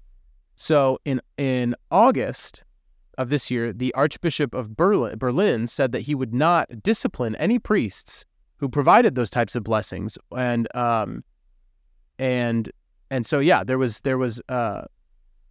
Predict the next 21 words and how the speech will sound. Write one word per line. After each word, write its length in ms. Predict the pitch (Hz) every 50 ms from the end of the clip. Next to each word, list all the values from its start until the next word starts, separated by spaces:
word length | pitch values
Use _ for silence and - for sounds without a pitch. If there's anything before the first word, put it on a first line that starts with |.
| _ _
a 140 | - 127 120
difficulty 680 | 113 107 - 208 208 - - - 135 117 - 120 107 104
in 100 | 104 101
this. 260 | 90 - - - - - _ _ _ _ _
So, 460 | - - - 156 143 139 135 131 - -
uh, 140 | - 139 131
there 120 | 123 143
was 100 | 139 127
a 60 | 135 127
group 160 | 180 226 214
of 120 | 220 -
cardinals 720 | - - 175 202 185 120 120 110 107 113 147 - - - -
who 120 | 151 143
wrote 340 | 131 120 135 151 175 185 - -
a 140 | 135 135 127
letter 500 | 123 127 151 160 143 123 120 117 120 117
to 120 | - - 120
the 80 | 110
Pope 320 | - - 117 113 113 - - -
in 320 | - 123 117 110 110 107
July 560 | 101 123 123 139 143 123 98 95 95 - 147